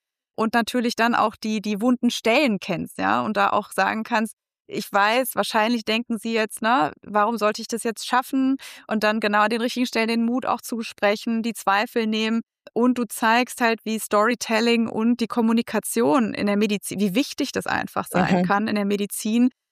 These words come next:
Speaker 1: weil's natürlich ankommen muss. Und genau wie du vorhin die Podcast-Episode zitiert hast, Wort als Wirkstoff, ne?
Speaker 2: Mhm.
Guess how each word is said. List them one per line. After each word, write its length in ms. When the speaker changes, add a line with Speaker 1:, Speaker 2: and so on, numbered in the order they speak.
Speaker 1:
weil's 300
natürlich 440
ankommen 560
muss. 380
Und 380
genau 300
wie 100
du 260
vorhin 480
die 100
Podcast-Episode 840
zitiert 480
hast, 240
Wort 520
als 600
Wirkstoff, 680
ne? 120
Speaker 2:
Mhm. 220